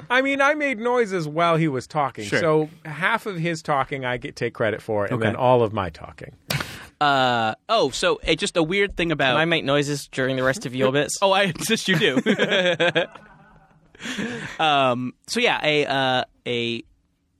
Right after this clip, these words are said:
Speaker 2: so the first Taken movie, uh, directed by a guy who has a European name, not that weird. You know,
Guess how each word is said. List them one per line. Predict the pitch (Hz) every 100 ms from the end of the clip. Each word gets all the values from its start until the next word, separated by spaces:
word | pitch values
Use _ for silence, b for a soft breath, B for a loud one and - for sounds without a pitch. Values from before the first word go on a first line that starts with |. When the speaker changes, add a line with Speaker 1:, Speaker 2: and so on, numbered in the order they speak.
| _
Speaker 2:
so | -
the | 175
first | 175 277 -
Taken | 202 185
movie, | 160 143 139 127 _ _ _ _ -
uh, | 127 123 120 113
directed | 160 160 156
by | 139 135 131
a | 123 120
guy | 110 127 123 120 120
who | 123 117 110
has | 123
a | 117
European | 123 120 - 117 107
name, | 101 101 101 _
not | 117 117
that | 120 -
weird. | 117 113 107 _ b b b b b _ _ _
You | -
know, | 143